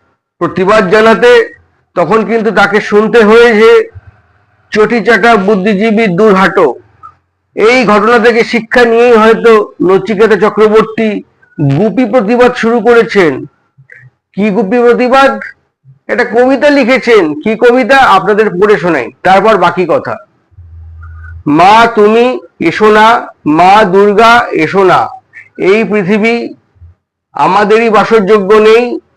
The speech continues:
তোমার হবে কি করে? এখানে ধর্ষিতা হয় মানবতা, মানুষ হারিয়েছে গভীরতা,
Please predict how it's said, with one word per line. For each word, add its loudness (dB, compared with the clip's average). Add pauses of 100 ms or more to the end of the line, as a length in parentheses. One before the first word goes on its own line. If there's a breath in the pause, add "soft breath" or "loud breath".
(140)
তোমার 2
হবে 0
কি -4
করে? -4 (480 loud breath)
এখানে 0
ধর্ষিতা 0
হয় 2
মানবতা, 2 (340)
মানুষ 0
হারিয়েছে 0
গভীরতা, 2